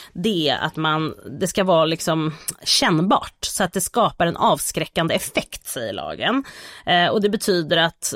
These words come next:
det ska vara en effekt som gör att du säkerställer att du inte diskriminerar igen. Sen har inte vi den typ av skadeståndslagstiftning i Sverige som är som den i U S A till exempel. Så det är inga miljardbelopp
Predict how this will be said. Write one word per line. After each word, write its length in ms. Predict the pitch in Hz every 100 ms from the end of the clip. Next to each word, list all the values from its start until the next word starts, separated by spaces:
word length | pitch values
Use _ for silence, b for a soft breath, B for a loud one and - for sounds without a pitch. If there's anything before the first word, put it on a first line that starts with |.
| -
det 80 | 185
ska 120 | 214
vara 120 | 196
en 60 | 175
effekt 340 | 170 208 -
som 180 | - 180
gör 160 | 143 139
att 120 | 147
du 120 | 151
säkerställer 480 | - 139 139 127 135
att 60 |
du 60 | -
inte 160 | 135 127
diskriminerar 580 | 139 - 107 98 87
igen. 360 | 120 127 82 208 B B B
Sen 200 | - 214
har 280 | 214 226 240
inte 200 | 220 156
vi 120 | 151
den 160 | 143
typ 160 | 151 -
av 60 | 151
skadeståndslagstiftning 1400 | - 170 143 147 151 156 - 160 - 233 - - 208
i 40 | 196
Sverige 400 | - 131 135 139
som 240 | 139 139
är 100 | 131
som 180 | - 131
den 160 | 127
i 40 | 123
U 80 | 131
S 160 | -
A 160 | 214 196
till 180 | - 104
exempel. 480 | - - - - -
Så 100 | 160
det 60 |
är 40 | 156
inga 120 | 156
miljardbelopp 800 | 156 180 226 180 151 160 202